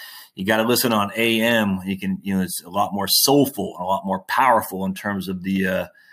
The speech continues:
the actual way you hear it, like it was made for that. And you can just kinda go, I'm forty-eight, so I wasn't born in the sixties, but it kinda takes you back in time and say, "Man, this is the way the music was back then with all its soul,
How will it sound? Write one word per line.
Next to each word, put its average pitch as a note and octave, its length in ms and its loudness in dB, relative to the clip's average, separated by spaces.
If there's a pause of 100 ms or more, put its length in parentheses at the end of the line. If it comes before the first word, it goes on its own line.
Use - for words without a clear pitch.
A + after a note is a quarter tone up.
(160)
the G#2 180 -4 (140)
actual B2+ 560 2
way G#2+ 100 4
you G#2 260 0 (160)
hear E3 260 -2
it, - 280 -18
like F2+ 240 -6
it F#2 60 -8
was F#2+ 200 -4
made G#2 600 0
for F2+ 140 -12
that. - 420 -10
And F#2 260 -2
you F#2+ 120 -8
can F#2+ 100 -4
just F#2 180 -8
kinda F#2 280 -6
go, F#2 240 -6
I'm G#2+ 200 0
forty-eight, G2 540 -2
so F#2+ 140 -6
I F#2+ 60 -2
wasn't F#2+ 260 -2
born C3 220 2
in A2 40 0
the F#2+ 60 -2
sixties, F#2 480 -8
but F2+ 320 -8 (560)
it - 120 -14
kinda G#2 300 0
takes G#2 260 -2
you G#2 100 -2
back G2+ 340 -2
in F2 100 -10
time G#2 280 -4
and F#2+ 80 -2
say, F#2 160 -6
"Man, G2 340 0
this G#2 140 0
is A#2+ 80 -6
the A#2 60 -2
way G#2 140 2
the F#2+ 120 0
music F#2 340 -2
was G#2 260 0
back - 300 -12
then F2 100 -16
with F2 100 -18
all G2+ 260 -2
its - 200 -4
soul, G2 460 -4